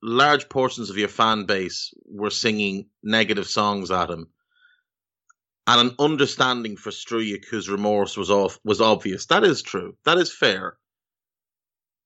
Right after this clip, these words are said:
His remorse was obvious. He looked absolutely devastated. Van Dijk made a point of comforting him. Also true. And his manager,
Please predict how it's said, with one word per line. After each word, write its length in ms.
His 260
remorse 400
was 100
obvious. 380
He 120
looked 300
absolutely 520
devastated. 640
Van 260
Dijk 320
made 160
a 60
point 340
of 160
comforting 580
him. 220
Also 300
true. 340
And 160
his 180
manager, 600